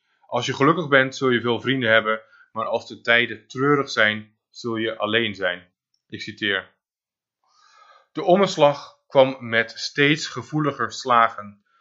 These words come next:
die hem eindelijk, met nog slechts één kind uit zoveel, vergrijsd naar Zwitserland dreven,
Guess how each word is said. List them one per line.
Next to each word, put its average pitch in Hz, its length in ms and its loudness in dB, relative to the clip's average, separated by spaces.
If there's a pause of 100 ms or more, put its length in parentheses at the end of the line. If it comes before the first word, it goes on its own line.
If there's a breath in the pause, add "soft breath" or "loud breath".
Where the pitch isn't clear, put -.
(180)
die 113 180 -10
hem 123 200 2
eindelijk, 143 680 -2 (300)
met 127 240 2
nog 131 200 -6
slechts - 420 -4
één 170 320 0
kind 147 360 -6
uit 120 200 -2
zoveel, 127 680 -2 (460)
vergrijsd 131 600 0
naar 110 220 0
Zwitserland 113 720 -4
dreven, 104 460 -10